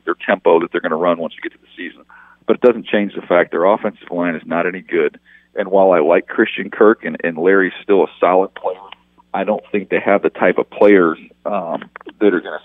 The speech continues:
scare teams enough to not just go man and, and press these receivers at the line of scrimmage, take away those quick, easy throws. And I just don't see how that,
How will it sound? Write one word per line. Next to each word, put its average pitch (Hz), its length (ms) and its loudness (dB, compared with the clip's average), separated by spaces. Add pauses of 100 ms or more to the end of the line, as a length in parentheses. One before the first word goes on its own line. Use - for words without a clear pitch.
scare 98 220 -6
teams 98 260 -12
enough 85 340 -2
to 98 180 -10
not 87 240 0
just - 220 -12
go 92 300 2
man 80 360 -2 (200)
and, 78 160 -8
and 82 200 -8
press 95 220 -2 (100)
these 82 180 -20
receivers 82 420 -4
at - 80 -14
the - 60 -12
line 82 220 -2
of 85 80 -8
scrimmage, 80 380 -8 (180)
take 107 180 2
away 95 200 6
those 90 260 2
quick, - 280 0 (140)
easy 95 320 -10 (100)
throws. 78 440 2 (460)
And 104 160 2
I 95 160 4
just 101 160 -6
don't 98 240 2
see 104 80 -4
how 101 180 -4
that, - 200 -14